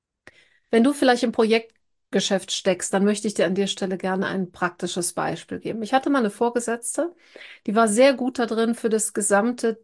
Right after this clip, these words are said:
Team oder die gesamte Abteilung, nachher sogar den gesamten Bereich, die hat ganz gut Karriere gemacht, Projektlisten zu führen,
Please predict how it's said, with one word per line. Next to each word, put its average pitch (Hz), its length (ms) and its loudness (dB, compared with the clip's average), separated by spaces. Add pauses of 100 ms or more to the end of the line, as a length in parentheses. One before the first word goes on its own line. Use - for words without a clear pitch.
Team 262 760 0
oder 202 160 -2
die 190 80 -4
gesamte 196 400 -2
Abteilung, 208 520 2
nachher 185 220 0
sogar 190 220 0
den 190 160 0
gesamten 190 360 -2
Bereich, 220 480 2
die - 80 -8
hat 208 120 -6
ganz 208 180 -4
gut 220 140 -10
Karriere 208 340 -4
gemacht, 226 320 -4 (1600)
Projektlisten 233 920 2
zu - 200 -2
führen, 220 600 2